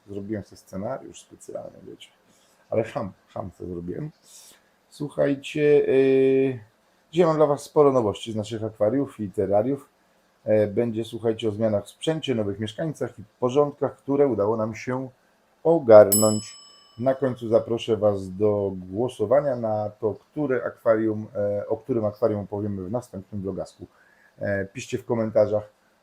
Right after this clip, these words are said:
e, czy chcecie, abyśmy zrobili, e, porządne podsumowanie tysiąca czterystu czterdziestu, e, czy siedemset dwudziestki, czy może tysiąca stu z czanami, a może, e, nowych sto osiemdziesięciu, e, litrów Ani,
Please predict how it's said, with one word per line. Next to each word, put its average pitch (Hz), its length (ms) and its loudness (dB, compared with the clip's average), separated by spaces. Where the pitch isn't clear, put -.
e, 101 220 -2
czy 113 160 -12
chcecie, 113 420 -2
abyśmy 104 420 -4
zrobili, 104 880 -6
e, 104 40 -6
porządne 107 460 -4
podsumowanie 98 1000 -6
tysiąca 113 400 -6
czterystu 95 420 -10
czterdziestu, 165 640 -6
e, 101 180 -2
czy 92 340 -4
siedemset 117 500 -4
dwudziestki, 156 640 -6
czy - 120 -10
może 104 260 -2
tysiąca 104 420 -10
stu - 160 -18
z - 40 -16
czanami, 120 520 -6
a 110 100 -2
może, 98 680 2
e, 104 160 -4
nowych 107 480 -2
sto - 200 -6
osiemdziesięciu, 98 1040 -8
e, 98 220 -4
litrów 98 420 -10
Ani, 127 360 -2